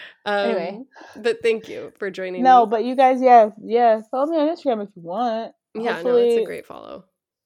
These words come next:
Speaker 2: in the future, I'll have, like, more stuff of, like, sets and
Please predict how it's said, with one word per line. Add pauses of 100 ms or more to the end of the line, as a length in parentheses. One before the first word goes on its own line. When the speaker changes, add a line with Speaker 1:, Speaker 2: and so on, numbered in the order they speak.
Speaker 2:
in
the
future,
I'll
have,
like, (100)
more
stuff
of,
like,
sets (500)
and